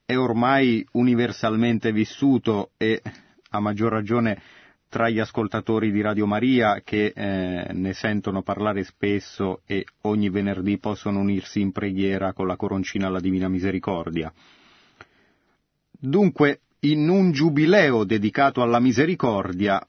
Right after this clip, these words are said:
nei giorni scorsi, proprio in occasione della festa della Divina Misericordia,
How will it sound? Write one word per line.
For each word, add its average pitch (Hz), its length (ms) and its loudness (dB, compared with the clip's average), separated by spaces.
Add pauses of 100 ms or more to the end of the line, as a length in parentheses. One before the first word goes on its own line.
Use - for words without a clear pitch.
(160)
nei 131 220 2
giorni 127 360 2
scorsi, 147 400 0
proprio 107 280 -4
in 98 60 -2
occasione 117 480 0
della 98 240 0
festa 113 720 -2 (460)
della 101 560 -2
Divina 101 320 0
Misericordia, 101 840 -2